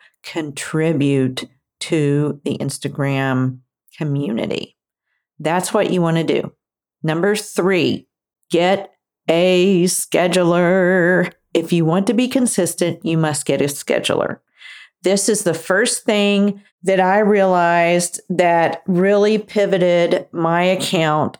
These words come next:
out of ho-hum and start and stop. I got a scheduler. There are free ones out there. Y'all know I love later dot com, and I recommend it because you can have thirty images for free a month.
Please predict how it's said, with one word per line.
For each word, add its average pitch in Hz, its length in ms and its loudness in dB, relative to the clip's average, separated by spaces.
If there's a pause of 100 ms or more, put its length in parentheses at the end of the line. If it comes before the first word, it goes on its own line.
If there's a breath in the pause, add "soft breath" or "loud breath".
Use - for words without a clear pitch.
(100)
out 151 220 2
of 151 300 2
ho-hum 156 1080 0 (380)
and 143 500 0
start 156 480 -2
and 196 140 0
stop. - 580 -2 (260)
I 156 200 0
got 151 260 2
a 175 40 2
scheduler. 208 840 0
There 180 300 0
are 175 180 0
free 175 320 0
ones 190 240 2
out 185 280 0
there. 190 300 2
Y'all 180 340 2
know 190 240 2
I 185 180 2
love 190 600 0 (220)
later 156 320 2
dot 196 240 0
com, 214 560 2
and 170 160 0
I 151 120 2
recommend 151 580 2
it 220 280 0
because 160 380 -2
you 147 80 -2
can 147 120 -2
have 147 280 -2
thirty 165 360 0
images 180 540 0
for 160 140 -4
free 190 320 0
a 196 80 2
month. 160 400 0